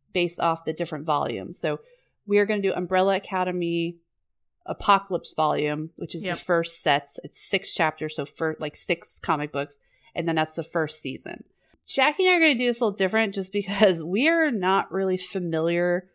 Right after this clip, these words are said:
Speaker 1: with graphic <laughs> novels and how to go about this. So Jackie and I are doing this together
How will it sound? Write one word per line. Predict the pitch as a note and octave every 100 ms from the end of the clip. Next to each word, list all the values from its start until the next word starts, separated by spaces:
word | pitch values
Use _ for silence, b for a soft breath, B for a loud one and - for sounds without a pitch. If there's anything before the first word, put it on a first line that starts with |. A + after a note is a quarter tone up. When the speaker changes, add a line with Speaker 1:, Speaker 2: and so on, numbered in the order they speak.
| b b -
Speaker 1:
with | F3 E3+ E3 E3+ _ -
graphic | D#3+ D#3+ - E3 E3+ -
<laughs> |
novels | E3 D#3 D#3+ G3 G3 - - -
and | F#3+ F3
how | - F3 E3+
to | - -
go | F3+ E3+
about | D#3+ C#3+ D#3+ -
this. | G3 G3
So | _ - G#3+ F#3+
Jackie | G#3+ G#3+ A#3+
and | B3+
I | A#3
are | G3
doing | F#3 F#3 F#3
this | F3 E3+ -
together | - G3 F3+ E3 F#3+ A3